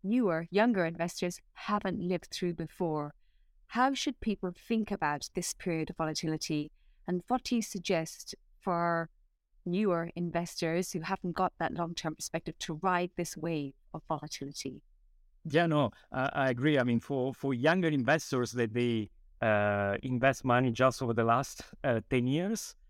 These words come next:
Speaker 2: uh, so before this, uh, increase in inflation and increasing rates, they live a period of, uh, so-called Goldilocks, low growth, low inflation, uh, central banks suppressing volatility through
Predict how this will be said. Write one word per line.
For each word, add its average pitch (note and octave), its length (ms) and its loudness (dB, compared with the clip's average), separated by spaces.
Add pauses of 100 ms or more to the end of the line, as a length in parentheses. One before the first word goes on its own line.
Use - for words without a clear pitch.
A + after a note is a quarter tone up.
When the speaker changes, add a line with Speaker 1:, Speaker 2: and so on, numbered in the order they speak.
(320)
Speaker 2:
uh, A#2 220 4
so A#2+ 220 0
before C3+ 540 0
this, C3+ 340 0
uh, A#2 460 4
increase B2+ 400 0
in B2 100 2
inflation B2 520 0
and A2+ 100 2
increasing A#2 440 -2
rates, B2+ 500 -2 (440)
they C#3+ 200 0
live D3+ 260 2
a D3+ 120 6 (140)
period E3 420 2
of, B2+ 180 2
uh, A#2 140 6
so-called C3 720 -2
Goldilocks, C3 840 0 (340)
low D3 200 2
growth, B2+ 540 2
low C3+ 220 2
inflation, B2 800 0
uh, A#2 120 -2 (220)
central D#3 460 0
banks A#2+ 640 0
suppressing C3 720 0
volatility A#2 640 0
through A#2+ 480 0